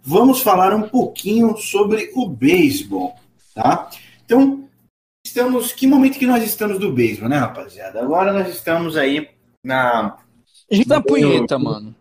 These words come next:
Speaker 2: A gente tá na
Speaker 1: Oi?
Speaker 2: punheta do beisebol.
Speaker 1: É, exatamente. Tamo na, tamo na bronha, né? Porque agora a gente tá na pré-temporada, certo? Então, pré-temporada vocês estão ligados, né? Pré-temporada não tem aquela,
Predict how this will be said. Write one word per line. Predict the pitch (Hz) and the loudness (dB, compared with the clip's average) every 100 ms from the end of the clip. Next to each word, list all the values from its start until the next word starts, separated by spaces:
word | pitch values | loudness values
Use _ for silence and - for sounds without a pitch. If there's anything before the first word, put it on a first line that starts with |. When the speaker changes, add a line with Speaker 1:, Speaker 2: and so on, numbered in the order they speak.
| 143 | -12
Speaker 2:
A | 127 _ _ _ _ _ - | -12 _ _ _ _ _ -12
gente | 165 - | -10 -6
tá | - 208 | -2 -2
na | |
Speaker 1:
Oi? | 208 | -2
Speaker 2:
punheta | - 190 135 117 131 | 0 0 -2 -6 -8
do | 127 | -6
beisebol. | 120 107 104 101 98 - 254 | -6 -8 -10 -12 -14 -6 0
Speaker 1:
É, | 190 | 2
exatamente. | 185 233 247 196 123 104 - - | 2 0 0 0 0 -4 -10 -6
Tamo | 196 208 | 0 2
na, | 202 190 | 2 0
tamo | 185 196 | -2 -2
na | 202 | 0
bronha, | 170 131 117 107 120 | 0 0 0 -2 -2
né? | 147 | -4
Porque | 151 147 165 165 170 - _ _ - | -6 -6 -2 -2 -4 -16 _ _ -8
agora | 165 175 185 | -2 2 2
a | 185 | 2
gente | 190 | -2
tá | 196 185 | 0 2
na | 180 | 2
pré-temporada, | 160 156 139 151 147 185 175 180 214 233 - - | 2 2 2 0 -2 2 2 2 0 -4 -8 -8
certo? | 156 175 208 151 | -2 -2 -2 -6
Então, | 190 208 | -8 -4
pré-temporada | 294 - 381 403 415 | -2 -2 0 0 0
vocês | - 370 | 0 -2
estão | 440 | -2
ligados, | 320 - - - | -2 0 0 -2
né? | - | -4
Pré-temporada | 185 202 202 190 202 220 | -6 -8 -4 0 2 2
não | 202 - | 0 0
tem | 185 165 | -4 -2
aquela, | 151 147 139 | 0 0 0